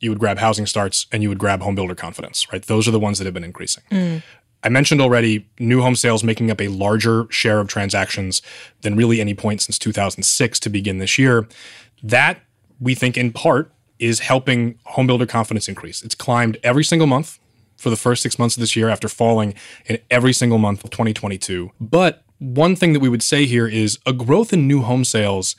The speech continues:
Speaker 1: is not necessarily indicative of a growth in the overall demand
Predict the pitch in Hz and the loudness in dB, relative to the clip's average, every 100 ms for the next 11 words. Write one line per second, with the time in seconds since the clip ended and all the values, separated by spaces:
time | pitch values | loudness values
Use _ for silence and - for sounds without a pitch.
0 | _ _ _ - 131 120 123 123 139 165 | _ _ _ -2 0 2 2 2 2 0
1 | 160 - 127 131 123 - 120 123 113 101 | -2 -4 -2 -2 -2 -2 2 2 2 0
2 | 95 110 107 95 87 - - - - 113 | -2 -2 -2 -4 -6 -12 -20 -20 -4 0
3 | 110 107 107 123 120 - 107 107 - 123 | 0 0 2 2 2 -2 -4 -4 0 2
4 | 131 131 117 110 107 98 101 104 98 95 | 4 4 4 2 -2 -2 -2 -2 -2 -4